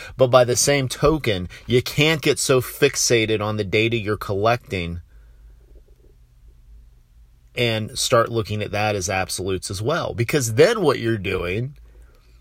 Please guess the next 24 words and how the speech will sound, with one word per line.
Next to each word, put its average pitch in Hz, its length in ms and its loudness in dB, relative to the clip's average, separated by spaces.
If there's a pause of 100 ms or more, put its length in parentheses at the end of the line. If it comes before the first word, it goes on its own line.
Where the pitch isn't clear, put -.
(160)
is 131 260 2
you're 139 120 0
putting 151 340 0
this 135 160 0
whole 151 240 4
other 147 260 4
emotional 120 1040 0 (1120)
bag 123 340 2
of 90 180 -4
junk 110 720 -2 (1900)
around 120 340 2
the 120 80 -2
data. 147 500 -2 (800)
All 196 200 2
the 185 220 0
information 143 800 0
is, 147 320 -2 (100)
all 220 220 0
the 208 140 2
stuff 160 320 0
that 147 100 -6
you're 131 160 0
collecting 120 600 -4
is, 131 340 -2